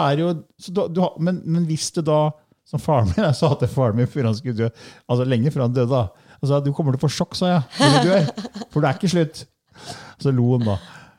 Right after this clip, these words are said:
Men, eh, så har jeg fått kontakt med han, eh, gjennom medium etterpå. Og, og han sa, "Ja, beklager at ikke jeg trodde på det", har han sagt. Så du kan si, "Ja, men, eh, hvordan vet du at det medium snakker sant? Det er ikke bare fantasi", altså. Men, ja, men så ingenting kan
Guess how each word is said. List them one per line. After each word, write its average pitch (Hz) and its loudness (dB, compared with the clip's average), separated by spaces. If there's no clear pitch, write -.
Men, 160 0
eh, 160 0
så 170 -4
har 135 2
jeg - -8
fått 165 -6
kontakt 139 -2
med 120 2
han, 117 0
eh, 120 0
gjennom 110 2
medium 92 0
etterpå. 156 -4
Og, 107 0
og 113 0
han 104 0
sa, 107 -2
"Ja, 117 0
beklager 101 -4
at - -10
ikke 104 -6
jeg - -12
trodde 92 -6
på 110 -8
det", 139 -4
har - -10
han 113 -4
sagt. - -14
Så 147 -6
du 135 -2
kan 170 2
si, 143 -2
"Ja, 120 4
men, 107 2
eh, 101 0
hvordan 101 0
vet 95 -2
du - -4
at 101 -4
det 95 -2
medium 92 -4
snakker - -6
sant? 101 -4
Det 98 -2
er 90 -4
ikke - -6
bare 90 -2
fantasi", - -8
altså. 101 -8
Men, - -12
ja, - -20
men - -12
så 110 -12
ingenting 113 -4
kan 113 -2